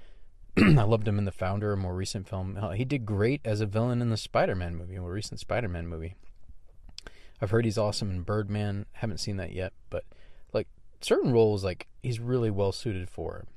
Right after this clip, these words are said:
And obviously he's a better actor now, I think it's fair to say, than he was. Oddly enough, he's the same age, roughly, that I am when he made Batman, which is interesting. I'm like, "Dude,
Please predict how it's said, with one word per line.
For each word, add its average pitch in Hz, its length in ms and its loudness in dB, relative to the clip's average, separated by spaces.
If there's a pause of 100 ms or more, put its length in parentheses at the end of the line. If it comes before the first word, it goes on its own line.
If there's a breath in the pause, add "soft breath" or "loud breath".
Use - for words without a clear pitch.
(140)
And 101 320 -4
obviously 113 320 0
he's 98 100 -2
a 95 60 -6
better 92 320 0
actor 90 260 -4
now, 90 220 -4
I 85 60 0
think 87 180 -2
it's - 80 -6
fair 90 200 -6
to 85 60 -8
say, 87 140 -6
than 87 80 -6
he 87 60 -8
was. 85 320 -10 (880 soft breath)
Oddly 110 260 0
enough, 101 400 -2
he's 107 240 -2
the 92 40 -4
same 98 300 0
age, 110 540 -4 (240)
roughly, 90 560 -4 (480)
that 98 100 -2
I 85 160 -2
am 82 360 -6 (100)
when 95 140 -4
he 92 40 -4
made 87 280 -6 (260)
Batman, 90 560 -6
which - 120 -14
is 98 120 -10
interesting. 95 360 -10
I'm 90 100 -6
like, 82 240 -8 (520 soft breath)
"Dude, 113 280 -2